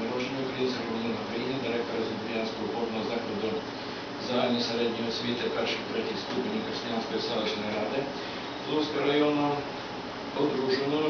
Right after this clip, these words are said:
жителя села Задвір'я, вулиця Південна, чотири, Золотого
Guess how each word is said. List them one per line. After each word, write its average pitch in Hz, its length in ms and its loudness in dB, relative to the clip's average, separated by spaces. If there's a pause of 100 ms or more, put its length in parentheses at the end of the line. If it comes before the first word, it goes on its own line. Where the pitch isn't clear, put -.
жителя 127 400 4 (120)
села 123 380 4 (320)
Задвір'я, 123 500 2 (100)
вулиця 117 380 2 (100)
Південна, 113 460 0 (100)
чотири, 147 400 0
Золотого 117 440 2